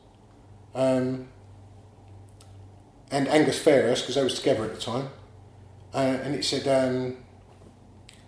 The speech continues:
you know, "Thanks for your letter. Here's some information on us." I sent back a letter saying, "Thank you very much." Then some more come from them, you know, a, a few weeks later.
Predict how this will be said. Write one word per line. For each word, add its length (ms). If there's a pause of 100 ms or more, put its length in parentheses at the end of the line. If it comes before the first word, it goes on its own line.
(280)
you 60
know, 120 (560)
"Thanks 320
for 60
your 120
letter. 280 (240)
Here's 260
some 120
information 580
on 100
us." 520 (680)
I 60
sent 300
back 200
a 60
letter 200
saying, 300
"Thank 160
you 60
very 240
much." 420 (160)
Then 160
some 180
more 240
come 280
from 240
them, 240
you 80
know, 100
a, 460
a 40
few 220
weeks 240
later. 260